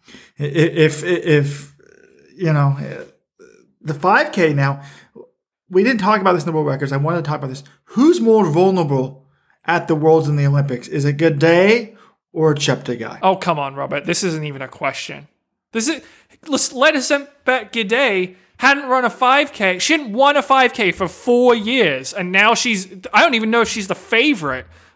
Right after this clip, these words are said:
Speaker 2: most vulnerable. I mean, come on. Cheptegei's the heavy favorite in both events. He's not as, nearly as vulnerable as Gidey.
Speaker 1: Okay, heavy favorite. Okay. I agree that Gidey i-, is very vulnerable. She had not won a five thousand in four years.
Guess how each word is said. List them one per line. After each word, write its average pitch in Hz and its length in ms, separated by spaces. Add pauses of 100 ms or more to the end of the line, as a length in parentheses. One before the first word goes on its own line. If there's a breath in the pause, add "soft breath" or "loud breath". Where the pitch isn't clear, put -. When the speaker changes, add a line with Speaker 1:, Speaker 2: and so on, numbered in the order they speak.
Speaker 2:
most 208 360
vulnerable. 151 880
I 180 100
mean, 175 400 (340)
come 185 200
on. 175 200
Cheptegei's 196 520
the 165 80
heavy 175 280
favorite 156 420
in 143 80
both 160 280
events. 143 400
He's 151 240
not 156 220
as, 143 180
nearly 165 400
as 139 120
vulnerable 139 440
as 127 100
Gidey. 143 460 (920)
Speaker 1:
Okay, 180 320
heavy 185 320
favorite. 202 460
Okay. 151 500
I 202 200
agree 214 340
that 196 140
Gidey 165 380
i-, 170 260
is 156 180
very 160 260
vulnerable. 135 440
She - 180
had 165 140
not 190 240
won 170 260
a 151 300
five 156 320
thousand 147 320
in 139 40
four 147 200
years. 131 300